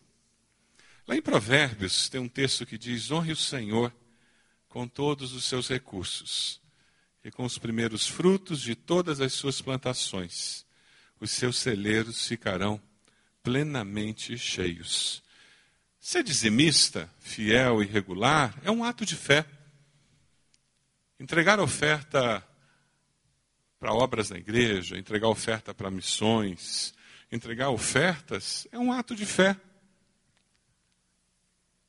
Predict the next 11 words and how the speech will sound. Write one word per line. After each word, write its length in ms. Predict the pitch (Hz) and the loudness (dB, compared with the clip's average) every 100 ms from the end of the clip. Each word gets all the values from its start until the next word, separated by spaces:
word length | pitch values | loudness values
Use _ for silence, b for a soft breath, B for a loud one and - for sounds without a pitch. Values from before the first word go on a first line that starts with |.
| _ _ _ _ _ _ _ _ _ _ _ _ _ _ _ _ _ _ _ | _ _ _ _ _ _ _ _ _ _ _ _ _ _ _ _ _ _ _
E 100 | - | -12
quando 300 | - 196 190 | -2 -2 0
você 440 | 160 - 160 151 | -4 -4 -2 -4
perceber 960 | 135 - 190 - - 143 117 107 101 87 - _ _ _ _ _ _ _ _ _ | -4 -2 -2 -2 -4 -6 -4 0 0 0 -6 _ _ _ _ _ _ _ _ _
que 140 | - | -12
você 280 | 117 117 - | -4 -2 -2
está 220 | 123 - | -2 -2
se 200 | 131 - | 0 0
entregando 580 | 175 160 123 143 190 190 | 0 0 2 4 4 4
ao 80 | 151 | 2
Senhor, 580 | - - 117 113 110 | 2 2 4 6 4